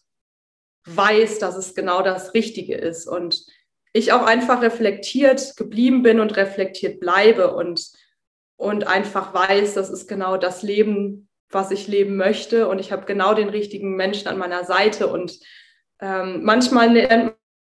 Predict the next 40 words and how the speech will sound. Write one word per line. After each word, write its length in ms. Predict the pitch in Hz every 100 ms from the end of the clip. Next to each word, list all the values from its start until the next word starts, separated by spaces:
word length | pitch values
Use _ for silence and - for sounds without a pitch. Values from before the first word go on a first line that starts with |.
| _ _
man 120 | 226
diesen 220 | 220 220 220
Menschen 400 | 220 247 240 220
eben 220 | 220 226
ganz 300 | 202 214 -
schnell 220 | 220 226
und 120 | 220
unerhofft 580 | 220 233 214 190 185 -
kennen. 360 | - 202 220 220
Und 300 | 190 196 - _ _ _ _ _ -
im 120 | 214
Grunde, 320 | 202 226 247
als 180 | 190 202
ich 100 | 220
die 80 | 220
Entscheidung 420 | 208 - 208 220
getroffen 520 | 214 208 202 202 220
habe, 120 | 196 185
nach 140 | 185
New 80 | 196
York 340 | 190 196 202
zu 160 | - 202
kommen, 480 | - 180 180 180 - _ _ _ _
ähm, 500 | 196 185 185 185 185 180 - _ _ _ _
war 180 | - 196
ja 180 | 220 208
auch 120 | 208
immer 240 | 220 233 214
noch 200 | 202 -
die 120 | 190
Option 580 | - - - 233 240 240
da, 140 | 180
dass 200 | 175 180
ich 120 | 208
nach 160 | 208 -
ein 100 | -
paar 220 | - 190
Wochen 260 | 208 208 208
wieder 440 | 202 180 170 - -
weiterziehe. 920 | 185 202 170 - - - - - -